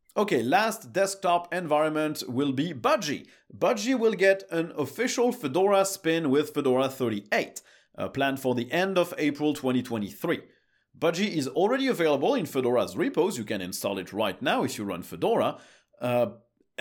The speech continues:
but they had no official variant of Fedora, so they had applied for that, and now they have,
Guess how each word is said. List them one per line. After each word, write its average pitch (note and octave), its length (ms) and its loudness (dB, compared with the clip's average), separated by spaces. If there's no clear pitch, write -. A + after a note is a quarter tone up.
but D#3 300 0
they D#3+ 200 4
had F#3 420 0
no G3+ 580 0
official G#3 760 2
variant F3 520 0
of C#3 160 0
Fedora, B2+ 420 0
so A#2+ 120 -4
they A#2 100 0
had G#3+ 160 2
applied C3+ 360 0
for F2+ 160 -10
that, D#3+ 340 0
and C#3 340 0
now G2+ 280 0
they D3 180 0
have, C4+ 300 0